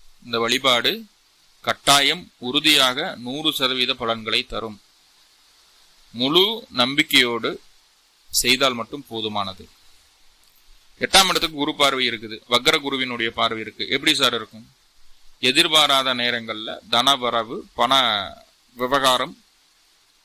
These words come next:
எல்லாமே நடக்கும். இப்ப தனவரவு அப்படிங்கிறது உங்களுடைய பிரச்சனைகளை தீர்ப்பதற்குண்டான ஒரு வரவா இருக்கும்.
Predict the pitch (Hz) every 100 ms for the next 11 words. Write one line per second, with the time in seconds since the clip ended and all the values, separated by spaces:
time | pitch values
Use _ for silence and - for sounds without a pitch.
0 | - 127 135 127 143 147 113 107 117 117
1 | 104 - _ _ _ _ _ _ _ _
2 | - - 120 127 165 160 165 175 147 151
3 | 147 143 170 269 160 147 143 127 120 107
4 | 87 - 131 - 175 175 160 180 160 170
5 | 160 151 139 131 127 131 139 120 110 110
6 | 107 71 - _ _ _ _ 120 123 123
7 | 135 117 113 -